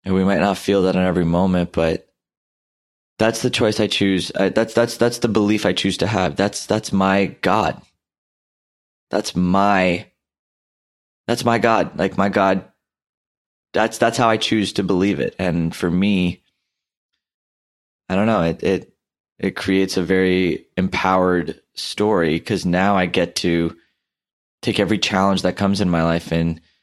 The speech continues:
and make it mean something so much bigger. I get to take every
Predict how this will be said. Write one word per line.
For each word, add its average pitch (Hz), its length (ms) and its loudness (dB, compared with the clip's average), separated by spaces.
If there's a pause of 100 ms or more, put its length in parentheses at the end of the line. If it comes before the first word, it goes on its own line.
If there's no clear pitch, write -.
(920)
and 98 180 2
make 104 240 2
it - 100 -2
mean 92 300 2
something 87 440 -2
so 92 200 -2
much 90 240 -2
bigger. 82 340 0
I 78 60 0
get 92 200 -4
to - 100 -10
take - 340 -2
every 95 500 0